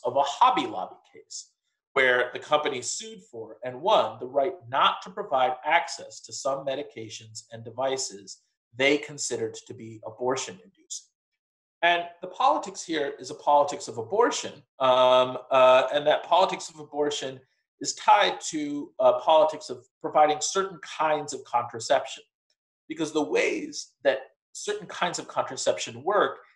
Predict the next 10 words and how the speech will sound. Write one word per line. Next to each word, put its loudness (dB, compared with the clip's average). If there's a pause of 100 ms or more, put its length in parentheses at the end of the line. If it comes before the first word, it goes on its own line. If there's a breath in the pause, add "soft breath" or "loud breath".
(140 loud breath)
is -8
not 2
to -10 (160)
prevent -2 (400)
conception 0 (120)
of -10
children, -4 (420)
but 4
instead 2 (100)
to, -6